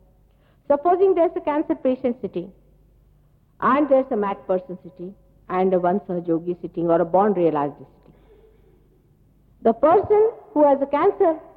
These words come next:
will give such heat that you will have to put off your heaters. The mad person also may give such heat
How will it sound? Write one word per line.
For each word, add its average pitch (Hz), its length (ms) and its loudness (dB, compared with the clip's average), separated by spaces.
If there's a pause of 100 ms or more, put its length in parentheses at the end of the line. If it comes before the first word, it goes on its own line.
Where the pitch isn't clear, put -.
will 262 200 -4
give 240 220 -2 (120)
such 392 260 0
heat 247 200 0 (380)
that 269 180 0
you 294 80 -4
will 277 140 2
have 269 160 -2
to 262 60 -12
put 240 200 -12
off 240 200 2
your 214 320 0 (380)
heaters. - 280 -14 (1160)
The 220 80 2
mad 254 320 2
person 381 320 4
also 403 260 2
may 370 180 2
give 339 280 0
such 370 240 -2
heat 240 180 -8